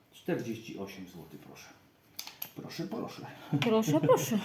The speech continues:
Speaker 1: <laughs> Taki ładny, piękny wazon. Dobrze. I ja sobie tu pozwolę już następną rzecz. Puzdereczko kryształowe. Mhm. Koło wazonika stanie takie ładne kryształowe puzdereczko.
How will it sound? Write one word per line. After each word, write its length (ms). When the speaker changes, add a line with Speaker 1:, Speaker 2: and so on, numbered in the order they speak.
Speaker 1:
<laughs> 160
Taki 260
ładny, 300
piękny 340
wazon. 340
Dobrze. 300
I 320
ja 140
sobie 220
tu 120
pozwolę 420
już 140
następną 480
rzecz. 180
Puzdereczko 560
kryształowe. 560
Mhm. 220
Koło 240
wazonika 480
stanie 260
takie 220
ładne 280
kryształowe 560
puzdereczko. 640